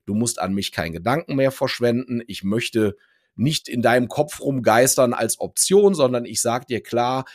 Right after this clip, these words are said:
ja, nein oder ja, aber mit folgender Weiterentwicklung.“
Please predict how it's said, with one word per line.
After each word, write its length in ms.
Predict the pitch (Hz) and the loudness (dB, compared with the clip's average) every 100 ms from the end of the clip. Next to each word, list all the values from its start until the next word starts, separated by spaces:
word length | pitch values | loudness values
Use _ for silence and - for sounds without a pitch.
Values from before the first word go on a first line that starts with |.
| _ | _
ja, 540 | 92 113 131 135 139 143 _ _ - | 0 4 6 6 2 -2 _ _ -4
nein 560 | 107 110 117 123 127 - | 2 4 6 4 2 0
oder 220 | 117 113 | 2 4
ja, 460 | 110 110 113 123 131 | 4 4 6 6 4
aber 320 | - 117 117 113 | 0 2 4 4
mit 180 | 110 | 0
folgender 560 | - - 110 101 87 92 | -2 -2 0 0 -4 -2
Weiterentwicklung.“ 1040 | 139 156 160 131 123 117 120 123 113 110 | 0 2 2 0 -2 -2 -2 2 2 0